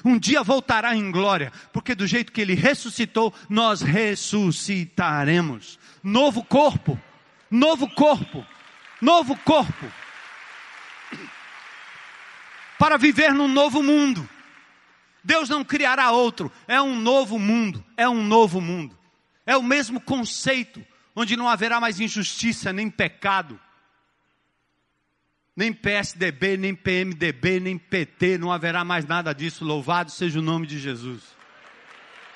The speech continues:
Cristo será o nosso governante. A bandeira é a bandeira do Rei dos Reis e do Senhor dos Senhores.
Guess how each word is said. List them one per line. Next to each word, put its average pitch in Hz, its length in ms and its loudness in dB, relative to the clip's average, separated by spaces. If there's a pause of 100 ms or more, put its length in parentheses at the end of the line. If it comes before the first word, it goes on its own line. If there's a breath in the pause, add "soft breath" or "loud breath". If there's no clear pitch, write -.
(140)
Cristo 349 540 4
será 285 460 4
o 254 100 2
nosso 262 360 2
governante. 226 840 2 (800)
A 247 80 2
bandeira 269 760 4 (180)
é 240 80 4
a 277 80 6
bandeira 269 420 4
do 240 120 4
Rei 285 280 4
dos 240 220 2
Reis 269 300 4
e 269 40 2
do 247 160 2
Senhor 247 440 2
dos 233 160 0
Senhores. 226 760 0